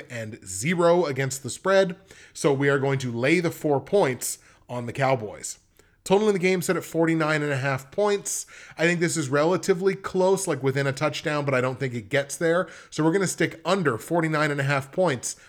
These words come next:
in Dallas, New England. We all know the Patriots can play some defense. Let's go Dallas twenty-seven, New England seventeen. Let's go to Pittsburgh now, where, hey, a desperate Pittsburgh Steelers team remembered how to play football last week.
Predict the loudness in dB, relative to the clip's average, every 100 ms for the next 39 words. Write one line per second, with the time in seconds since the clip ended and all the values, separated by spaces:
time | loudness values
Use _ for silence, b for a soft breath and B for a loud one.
0 | B _ -4 -2 2 2 2 0 -4 -2
1 | 0 0 0 0 0 0 -2 -4 -4 -4
2 | -2 -2 -4 -8 -6 -4 -4 -6 -4 -4
3 | -4 -14 -14 -16 B B -6 -2 0 0
4 | 4 4 6 6 2 -4 -2 -2 -2 2
5 | 4 4 0 -6 -16 B B 0 2 2
6 | -2 -8 -12 -20 -10 0 0 -2 -8 -8
7 | -8 -12 -20 _ _ -8 0 4 4 4
8 | 0 2 0 2 2 2 2 2 4 4
9 | 6 4 0 0 0 2 0 0 -4 -4
10 | -2 -2 0 4 4 4 0 -4 -2 -2
11 | -2 -2 0 0 2 0 0 0 0 0
12 | 0 -2 0 2 2 2 -2 -6 -8 -10
13 | -12